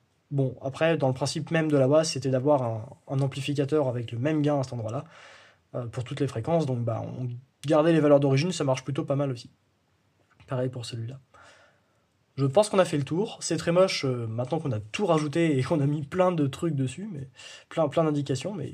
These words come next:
voilà, ça c'est le circuit de la pédale de wah-wah, euh, de chez Vox. Donc ça, c'est une Vox V huit cent quarante-sept. Et voilà, on se retrouve pour, euh, la petite bidouille sur la plaque à, la plaque à bidouille, justement.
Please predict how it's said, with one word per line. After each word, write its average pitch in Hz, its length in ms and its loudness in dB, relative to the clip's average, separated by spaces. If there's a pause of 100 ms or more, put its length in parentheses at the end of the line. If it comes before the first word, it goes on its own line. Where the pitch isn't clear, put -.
voilà, 143 260 0
ça - 120 -2
c'est - 140 -4
le 185 240 0
circuit 185 400 -4
de 160 80 0
la 135 80 2
pédale 156 260 0
de 151 60 0
wah-wah, 139 320 0 (560)
euh, 117 260 -6
de 139 220 2
chez 170 160 2
Vox. - 440 -2 (120)
Donc 131 220 -8
ça, 156 180 0
c'est 165 360 -4 (1000)
une 165 120 -2
Vox 135 440 -4 (180)
V 156 120 -4
huit 175 100 -4
cent 185 120 -4
quarante-sept. 196 580 -6 (3000)
Et 247 40 -16
voilà, 151 360 -6
on 185 80 -8
se 185 100 -12
retrouve 165 580 -4
pour, 151 480 -6
euh, 143 80 -2
la 147 260 -4
petite 175 320 -12
bidouille 151 320 -8
sur 147 220 -10
la 120 100 -8
plaque 143 360 -12
à, 113 340 -16
la 120 80 -16
plaque 160 200 -10
à 151 40 -8
bidouille, 127 260 -10
justement. 190 380 -16